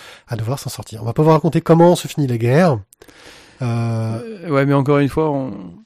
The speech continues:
Speaker 2: on a changé les règles. Euh, <clears throat>
Speaker 1: Mais, euh, on va vous raconter un peu, euh, ce
Speaker 2: Trop
Speaker 1: qui
Speaker 2: de,
Speaker 1: nous a plu
Speaker 2: trop
Speaker 1: et
Speaker 2: de
Speaker 1: pas plu.
Speaker 2: discussions. Trop de discussions, toujours.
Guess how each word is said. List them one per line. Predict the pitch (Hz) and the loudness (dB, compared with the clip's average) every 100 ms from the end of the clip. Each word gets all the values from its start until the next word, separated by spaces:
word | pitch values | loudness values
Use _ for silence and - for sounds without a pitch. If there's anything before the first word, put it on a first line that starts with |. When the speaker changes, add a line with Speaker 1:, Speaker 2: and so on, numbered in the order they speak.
| _ _ _ | _ _ _
Speaker 2:
on | 127 | -10
a | |
changé | 110 117 110 | -8 -4 -4
les | 104 | -4
règles. | 98 _ _ - - - 139 | -8 _ _ -16 -16 -10 -2
Euh, | 135 135 139 - | 0 2 0 0
<clears throat> | 160 185 156 120 98 - - _ _ _ _ - 151 | 2 4 2 0 -8 -18 -20 _ _ _ _ -10 4
Speaker 1:
Mais, | 170 202 208 | 8 8 8
euh, | 185 156 | 6 4
on | 151 | 2
va | 127 | 0
vous | 120 | -4
raconter | 98 - 147 | -8 -8 -8
un | |
peu, | 135 175 | -4 -4
euh, | 131 | -4
ce | 104 | -2
Speaker 2:
Trop | 160 | 0
Speaker 1:
qui | 147 | 0
Speaker 2:
de, | |
Speaker 1:
nous | 120 | -2
a | 120 | -4
plu | - | 0
Speaker 2:
trop | 196 | 0
Speaker 1:
et | |
Speaker 2:
de | 147 | 0
Speaker 1:
pas | |
plu. | 156 | -2
Speaker 2:
discussions. | 107 147 139 123 - - | -4 -4 -4 -6 -10 -12
Trop | - | -10
de | 143 | -8
discussions, | 147 - - 151 | -8 -10 -8 -8
toujours. | - 110 | -8 -12